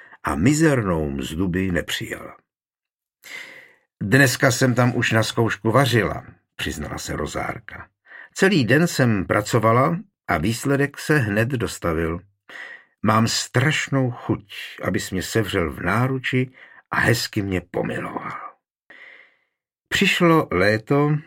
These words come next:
a Rozárka jen kvetla. Práce v purkmistrově domě byla mnohem zajímavější než u řezníka Vaňka, protože občas musela připravit reprezentační hostinu. Navíc mohla vařit i jídla neobvyklá,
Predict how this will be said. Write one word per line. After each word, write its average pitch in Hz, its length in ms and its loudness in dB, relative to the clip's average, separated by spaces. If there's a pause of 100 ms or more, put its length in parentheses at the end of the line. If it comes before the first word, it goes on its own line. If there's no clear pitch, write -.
(180)
a 95 140 2
Rozárka 123 540 2
jen 104 300 0
kvetla. 85 640 -6 (420)
Práce 120 420 0
v - 100 -10
purkmistrově 123 840 0
domě 107 440 0
byla 87 280 0
mnohem 85 400 -2
zajímavější 101 920 0
než 95 300 -4 (180)
u 92 120 -4
řezníka 92 560 -2
Vaňka, 95 520 -2 (460)
protože 170 380 2
občas 120 460 0
musela 107 380 0
připravit 98 640 -2 (100)
reprezentační 98 1080 -2
hostinu. 120 520 -4 (680)
Navíc 117 360 2
mohla 110 280 2
vařit 110 420 0
i - 120 -6
jídla 107 640 0
neobvyklá, 95 1040 0